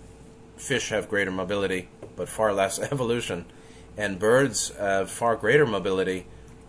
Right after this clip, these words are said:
um, but they have their own issues. So bird as, uh, flight and freedom, mobility,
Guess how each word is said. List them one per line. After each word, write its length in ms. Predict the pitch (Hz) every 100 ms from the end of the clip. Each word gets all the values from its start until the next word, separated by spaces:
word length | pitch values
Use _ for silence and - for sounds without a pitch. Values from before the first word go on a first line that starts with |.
| -
um, 1000 | 95 92 92 92 92 92 90 90 92 87 - 90
but 140 | 92
they 100 | 95
have 180 | 92 95
their 200 | 90 87
own 360 | 87 87 85 80 - -
issues. 420 | 113 - 85 82 - - - - - - - - -
So 560 | - 117 110 107 107 - -
bird 440 | 104 110 113 117 107
as, 720 | 98 101 101 98 92 - - -
uh, 300 | 95 90 87
flight 600 | - 127 120 127 123 - - - -
and 220 | 92 90
freedom, 580 | - 139 123 120 120 131 120
mobility, 800 | 95 87 123 120 120 120 120